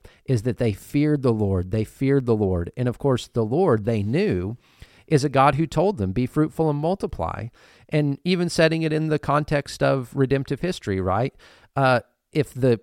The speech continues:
boys of Israel are killed, well, then it's, it's gonna be difficult to multiply as, as many as the stars in the sky and the sand on the seashore. So,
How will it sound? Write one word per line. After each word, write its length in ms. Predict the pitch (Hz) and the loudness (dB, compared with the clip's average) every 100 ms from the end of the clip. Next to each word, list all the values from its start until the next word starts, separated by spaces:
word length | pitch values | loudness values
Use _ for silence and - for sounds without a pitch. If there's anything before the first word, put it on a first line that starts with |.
| - | -6
boys 720 | 113 127 170 175 151 120 - - _ | -2 0 2 4 2 0 -6 -12 _
of 220 | 120 117 - | -2 -2 0
Israel 560 | 160 190 151 120 107 107 | 0 0 2 4 4 4
are 100 | 101 | 0
killed, 580 | - 202 170 110 117 120 | 0 0 2 0 -2 -2
well, 180 | 123 127 | 0 2
then 140 | 131 | 0
it's, 200 | 120 - | -4 -6
it's 160 | 139 - | -8 -6
gonna 160 | 147 139 | -4 -2
be 100 | 120 | 0
difficult 520 | 139 151 151 120 110 | 0 0 0 -2 0
to 80 | 127 | -2
multiply 640 | 117 127 123 107 113 110 107 | 0 0 -2 -4 -2 0 0
as, 280 | 101 101 | -2 -4
as 180 | - 104 | -6 -6
many 220 | 120 113 | -4 -2
as 160 | 110 98 | -2 -2
the 100 | 101 | -6
stars 400 | - 117 110 98 | -4 0 0 0
in 60 | 104 | -4
the 60 | |
sky 260 | 98 107 98 | -4 -4 -4
and 100 | 98 | -4
the 60 | 95 | -6
sand 300 | - 104 101 | -6 -6 -4
on 80 | |
the 40 | 104 | -6
seashore. 640 | - 165 - - - - - - - _ | -6 -10 -8 -10 -10 -12 -16 -20 -20 _
So, 460 | - 160 139 123 | 4 6 6 4